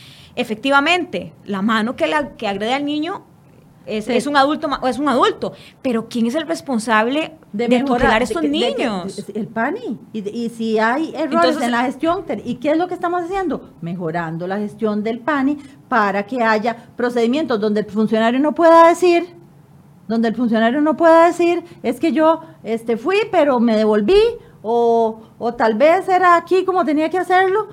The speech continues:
Speaker 2: sino clarificando todo eso para que haya una determinación absoluta de cómo se debe hacer y que no se salgan por otro lado.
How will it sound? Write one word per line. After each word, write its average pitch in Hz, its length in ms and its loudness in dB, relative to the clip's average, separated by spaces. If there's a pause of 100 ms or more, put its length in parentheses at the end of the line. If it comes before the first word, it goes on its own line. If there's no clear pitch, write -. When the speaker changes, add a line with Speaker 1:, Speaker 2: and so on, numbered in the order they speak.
(140)
Speaker 2:
sino 277 320 -2
clarificando 240 760 -2
todo 381 240 2
eso 381 360 2 (240)
para 214 260 0
que 220 120 0
haya 302 400 0 (240)
una 320 320 -2
determinación 247 800 -2
absoluta 302 680 0 (460)
de 247 400 -2 (460)
cómo 311 600 0
se - 180 -10
debe 226 360 0
hacer 311 200 -2 (460)
y 240 140 -6
que 349 160 -2
no 349 200 0
se 381 160 -6
salgan 359 420 2 (460)
por 175 200 -6
otro 165 180 -8
lado. 392 380 0